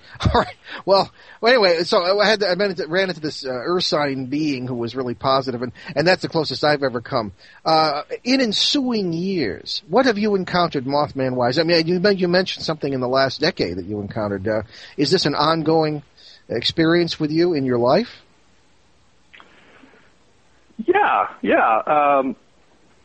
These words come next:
Speaker 2: it, it's, it's organic. It doesn't, it changes quite a bit. I mean, during the writing, you know, a lot of this stuff, a lot of my research happened right after nine one one when I realized that this Mothman thing was real.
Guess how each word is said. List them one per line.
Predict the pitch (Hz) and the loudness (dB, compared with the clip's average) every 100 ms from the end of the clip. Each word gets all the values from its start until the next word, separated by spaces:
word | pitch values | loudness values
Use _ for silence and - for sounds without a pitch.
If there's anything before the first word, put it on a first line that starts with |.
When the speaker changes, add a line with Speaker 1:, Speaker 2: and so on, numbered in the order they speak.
| _ | _
Speaker 2:
it, | 175 170 | -4 0
it's, | 190 - - - | -2 -2 -8 -4
it's | - - | -4 0
organic. | 147 143 180 143 113 - | 0 2 2 2 2 0
It | 127 | 0
doesn't, | 147 147 127 - | 0 2 0 0
it | 127 | -4
changes | - 165 175 135 110 | 0 0 2 0 -2
quite | - 120 | -2 0
a | 113 | 2
bit. | 113 110 | 2 2
I | 113 | 4
mean, | 117 120 113 - - | 2 0 -2 -4 -2
during | 135 156 156 | 2 2 4
the | |
writing, | 127 135 135 127 117 - - - - | 2 2 2 0 -2 -12 -20 -10 -2
you | |
know, | 123 | 2
a | 131 | 4
lot | 165 | 4
of | |
this | 135 - | 2 -2
stuff, | - 127 120 - - | 0 0 0 -4 -10
a | - | -2
lot | 131 151 | 0 2
of | |
my | 131 | 4
research | 120 123 123 110 | 2 2 0 0
happened | 127 117 113 | 0 0 2
right | 117 | 2
after | 113 107 | 2 0
nine | 113 113 113 | 0 0 0
one | 107 | 0
one | 113 151 117 | 2 0 0
when | 104 | 0
I | 101 | 0
realized | 110 120 113 104 104 - | 0 2 2 2 0 -2
that | 120 107 - - - - - - - | -2 -2 -4 -20 -20 -20 -20 -20 -8
this | 127 - | -6 -2
Mothman | 120 - 123 110 | -2 0 -2 0
thing | 120 | 0
was | 110 95 | 0 -2
real. | 107 156 120 80 | 0 2 2 0